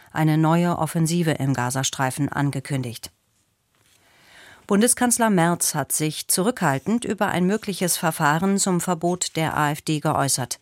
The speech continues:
Er sei bei Verbotsverfahren gegenüber politischen Parteien immer schon sehr skeptisch gewesen,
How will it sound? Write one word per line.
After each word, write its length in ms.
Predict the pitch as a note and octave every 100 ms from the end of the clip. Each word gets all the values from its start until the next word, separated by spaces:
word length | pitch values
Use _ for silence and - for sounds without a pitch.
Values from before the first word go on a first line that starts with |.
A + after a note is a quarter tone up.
| - - - - - -
Er 180 | - F#3+
sei 200 | F3+ F3+
bei 180 | F3+ F3
Verbotsverfahren 920 | F3+ E3+ G#3 - G3 G3 F#3 G3 G#3+
gegenüber 400 | F3+ F3+ F3+ F#3
politischen 580 | F#3 F#3 F#3 F#3 - D#3
Parteien 520 | D#3+ D#3 C#3+ C#3 D#3+
immer 240 | G#3 G#3+
schon 260 | - F#3 F3+
sehr 180 | F#3+ G3+
skeptisch 520 | - F3 - C3 -
gewesen, 500 | B2+ B2+ B2 C3+